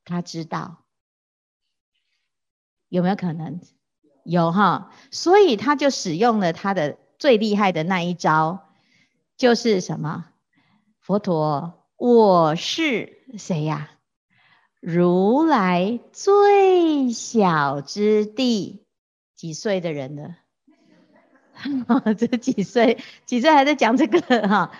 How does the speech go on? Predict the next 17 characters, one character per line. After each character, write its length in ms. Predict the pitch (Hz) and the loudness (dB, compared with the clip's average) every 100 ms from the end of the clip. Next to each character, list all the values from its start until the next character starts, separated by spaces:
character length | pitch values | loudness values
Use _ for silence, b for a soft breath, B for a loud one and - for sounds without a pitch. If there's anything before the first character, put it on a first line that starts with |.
| B B B | B B B
我 160 | 262 277 | 2 2
是 180 | 403 339 | 4 2
如 120 | 330 | 2
来 160 | 311 | 2
最 200 | 311 359 | 2 2
小 160 | 302 233 | 4 2
之 160 | 214 277 | 2 -4
弟 220 | 311 285 | -2 0
啊， 220 | 196 - b b - | 0 -2 b b -4
蒙 560 | 220 226 226 240 277 392 466 | 2 4 6 4 2 0 -6
佛 800 | - 226 202 190 180 185 196 226 | -6 -2 2 4 4 4 2 0
慈 680 | - - - 175 170 175 202 - | -4 -20 -10 -6 -4 -4 -4 -4
爱 260 | 269 214 156 | -4 -4 -6
啊， 200 | 156 156 _ _ _ _ _ _ _ _ _ _ _ _ | -10 -18 _ _ _ _ _ _ _ _ _ _ _ _
有 100 | - | -2
没 80 | 180 | 0
有？ 160 | 190 | 2